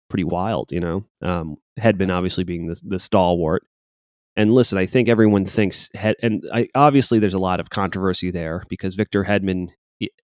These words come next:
Speaker 1: Hedman did not have a very good season by his own standards. He even said as much. He said, "This has not been a good season for me." And yet he gets voted. He was, he was very good the first month and a half of the season, and then, uh,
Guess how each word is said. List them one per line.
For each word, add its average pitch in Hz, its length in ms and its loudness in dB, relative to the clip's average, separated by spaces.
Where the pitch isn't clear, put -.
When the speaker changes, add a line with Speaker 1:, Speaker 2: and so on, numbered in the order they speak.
Speaker 1:
Hedman 147 300 6
did 120 100 8
not 104 240 2
have 92 300 -2
a 87 40 -4
very 85 520 -6
good - 160 -4
season 82 320 -6
by 76 120 -8
his 78 220 -6
own 69 200 -10
standards. - 420 -12
He 147 100 2
even 127 180 4
said 143 160 4
as 104 140 0
much. - 160 -12
He 90 60 -8
said, 95 160 -6
"This 113 140 -2
has 107 120 -6
not 98 180 -2
been 85 120 -4
a 90 60 -6
good 73 160 -10
season 76 280 -8
for - 120 -16
me." - 180 -16
And 92 160 -2
yet 90 120 0
he 98 100 -4
gets - 380 -6
voted. 95 400 -2
He 127 100 2
was, 131 200 2
he 113 160 -2
was 101 120 -6
very 127 280 2
good 110 420 4
the 92 80 0
first - 380 0
month 98 320 -2
and 92 100 0
a 87 40 -4
half 95 240 -2
of 90 60 -8
the 87 60 -6
season, 104 440 0
and 90 160 -2
then, 87 340 -6
uh, 82 280 -10